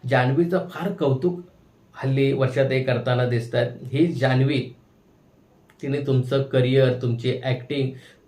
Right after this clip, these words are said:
तुम्हाला मिळालेले पुरस्कार हे सगळं काढले होते. ठीक आहे, आता गेल्या त्या गोष्टी आपल्याला उकरायच्या नाही, परंतु थोडंसं ह्या गोष्टीसुद्धा लक्षात ठेवायला पाहिजेत. आता जान्हवीच्याच मुद्द्यावरती इथे पॅडेदादा आणि अभिजितदादा हे हसताना दिसत होते की काय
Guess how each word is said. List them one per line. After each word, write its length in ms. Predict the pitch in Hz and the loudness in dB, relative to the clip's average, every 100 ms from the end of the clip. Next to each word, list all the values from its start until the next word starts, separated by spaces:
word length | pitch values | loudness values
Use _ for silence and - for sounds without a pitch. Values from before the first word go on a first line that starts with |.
| - | -4
तुम्हाला 320 | 135 131 131 | 2 4 4
मिळालेले 380 | 127 127 127 131 | 4 2 2 0
पुरस्कार 560 | 131 127 127 - 131 | 0 0 -2 0 0
हे 160 | 123 127 | 2 0
सगळं 360 | 131 123 131 | 2 2 0
काढले 640 | 127 - 117 117 120 127 131 | -2 -4 -2 -2 0 2 2
होते. 880 | 120 117 113 113 127 117 95 92 - - | 0 -4 -6 -2 0 0 -2 -6 -12 -6
ठीक 160 | - 170 | -4 -2
आहे, 100 | 120 | -2
आता 280 | - 117 - - - - _ | -2 -2 -4 -10 -20 -20 _
गेल्या 220 | 127 139 | 0 0
त्या 80 | 139 | 2
गोष्टी 300 | 127 123 - | 0 0 0
आपल्याला 320 | 127 120 127 | 0 2 0
उकरायच्या 440 | 120 117 127 123 131 | 0 0 0 0 0
नाही, 140 | 131 | 0
परंतु 420 | 117 131 131 156 - | 0 -2 -2 -4 -2
थोडंसं 340 | 151 151 - | 0 2 2
ह्या 120 | 147 135 | 0 2
गोष्टीसुद्धा 560 | 135 - 135 123 123 | 0 -2 -4 -2 0
लक्षात 420 | 127 110 - 120 - - - - - | 0 0 -4 -6 -6 -10 -20 -20 -4
ठेवायला 440 | 123 117 117 123 | 0 2 2 0
पाहिजेत. 840 | 135 - 110 107 113 117 101 - - _ - | -2 -6 -12 -10 -8 -4 -4 -6 -14 _ -4
आता 260 | 139 143 | 2 4
जान्हवीच्याच 680 | 190 160 143 156 175 185 175 | 6 6 6 6 6 6 6
मुद्द्यावरती 760 | 160 139 147 156 147 135 160 170 | 4 4 6 6 4 4 4 4
इथे 200 | 135 151 | 2 2
पॅडेदादा 580 | 139 131 135 143 139 139 | 4 4 6 6 6 4
आणि 560 | 143 139 127 135 143 - | 4 2 4 4 4 2
अभिजितदादा 720 | 143 151 175 185 139 120 123 | 4 6 8 6 6 4 2
हे 360 | - - 123 139 | 0 -2 0 0
हसताना 480 | - 123 - 143 143 | 0 -4 0 0 0
दिसत 240 | 127 147 | -2 -2
होते 180 | 139 139 | -2 -4
की 200 | 139 156 | -4 -6
काय 440 | 135 156 151 147 | -4 -2 -2 -2